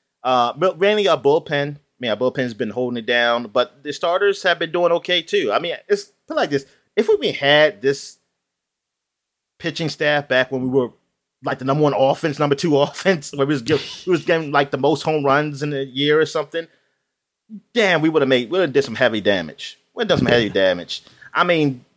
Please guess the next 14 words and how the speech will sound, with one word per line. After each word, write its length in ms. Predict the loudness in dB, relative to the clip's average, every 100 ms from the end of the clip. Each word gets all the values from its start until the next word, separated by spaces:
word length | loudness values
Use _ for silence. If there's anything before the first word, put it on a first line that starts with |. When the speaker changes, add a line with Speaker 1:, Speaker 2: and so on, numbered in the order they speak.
| -4
Speaker 1:
this 180 | -4 0
time, 400 | 2 2 2 2
we 120 | 2
don't 240 | 2 -2 -4
really 140 | -4
put 160 | 0 0
up 80 |
a 40 | 2
lot 180 | 2 2
of 80 |
runs. 560 | 0 -2 -2 -6 -14 -16 _ _ _ _ _ _ _ _ _ _ _ _ _
Um, 300 | 0 0 2
but 260 | 2 0 -2 _ _ _ _ -4
that's, 300 | 0 0